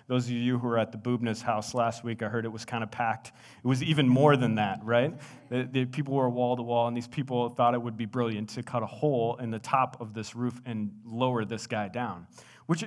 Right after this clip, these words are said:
in and of itself is amazing, and there's a healing that occurs in the midst of that. But there's something that also can be missed. There's a group of Pharisees there that are, are characters in the story, and they're kinda watching Jesus. And they're saying, uh,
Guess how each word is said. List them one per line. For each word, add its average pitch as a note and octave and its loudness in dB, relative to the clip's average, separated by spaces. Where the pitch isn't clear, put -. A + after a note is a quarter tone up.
in G3+ 0
and G#3 8
of E3+ 4
itself F#3+ 2
is B2+ -4
amazing, A#2 0
and G#2+ -4
there's B2 -2
a A2 -8
healing F3 0
that A#2 2
occurs B2 -4
in A#2 -4
the A2 -2
midst C#3 -2
of G#2+ -6
that. G#2+ -2
But C3+ -4
there's E3 0
something G3+ 0
that D3+ 0
also C3+ 0
can B2+ 0
be A2 0
missed. G#2+ -2
There's B2+ -2
a B2 -6
group C#3 -6
of C3 -6
Pharisees C3+ -2
there G#2+ -6
that A2 -10
are, A#2 -4
are G#2+ -6
characters B2 -4
in G#2+ -4
the G#2 -6
story, G2+ -8
and B2+ -4
they're C3 -2
kinda F3+ 4
watching A#2+ -2
Jesus. G2 -10
And B2+ 2
they're C3+ 4
saying, B2+ -2
uh, B2 0